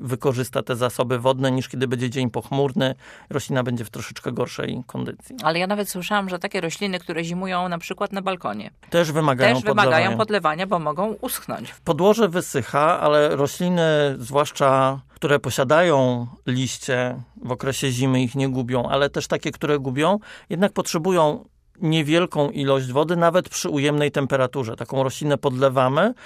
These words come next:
Speaker 1: Kiedy podłoże odmarznie, woda też się rozmrozi, wsiąknie w podłoże, nie zaszkodzi to takiej roślinie. Nie możemy wprowadzić suszy fizjologicznej.
Speaker 2: A wróćmy w takim razie do tych, które są w pomieszczeniach. Czy wystarczy, nie wiem,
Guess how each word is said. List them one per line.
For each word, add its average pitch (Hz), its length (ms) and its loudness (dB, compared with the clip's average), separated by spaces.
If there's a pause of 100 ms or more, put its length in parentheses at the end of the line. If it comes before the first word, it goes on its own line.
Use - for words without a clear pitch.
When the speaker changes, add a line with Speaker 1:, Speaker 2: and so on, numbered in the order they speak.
(240)
Speaker 1:
Kiedy 214 240 4
podłoże 175 420 2
odmarznie, 151 840 0
woda 135 580 2 (220)
też 156 200 0 (220)
się 135 280 -2
rozmrozi, 135 580 0 (300)
wsiąknie 151 380 -4
w - 60 -8
podłoże, 143 460 0
nie 143 140 2
zaszkodzi 127 480 -2
to 135 100 -6
takiej 127 300 -4
roślinie. 123 400 -4 (260)
Nie 147 100 2
możemy 170 320 4
wprowadzić 143 580 0
suszy 165 380 -4
fizjologicznej. 123 1040 -6
Speaker 2:
A - 120 0
wróćmy 214 360 -2
w - 80 -16
takim 185 240 -4
razie 190 220 -6
do 175 120 -4
tych, 175 200 -10
które 165 280 -4
są 156 320 -4 (120)
w - 20 -14
pomieszczeniach. 156 760 -6 (180)
Czy - 140 -2
wystarczy, 202 580 0
nie 185 160 -2
wiem, 151 320 -6